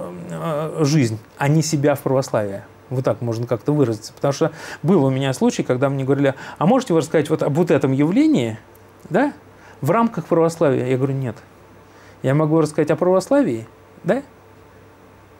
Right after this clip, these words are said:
а в рамках, ну, вернее, а, нет,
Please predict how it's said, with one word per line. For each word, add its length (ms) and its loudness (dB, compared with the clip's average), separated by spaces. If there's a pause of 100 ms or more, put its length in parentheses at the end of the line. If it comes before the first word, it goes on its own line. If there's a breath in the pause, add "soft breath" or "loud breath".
(160)
а 100 0
в 80 2
рамках, 340 2 (180)
ну, 220 2
вернее, 420 2 (360 loud breath)
а, 340 0 (1040)
нет, 280 0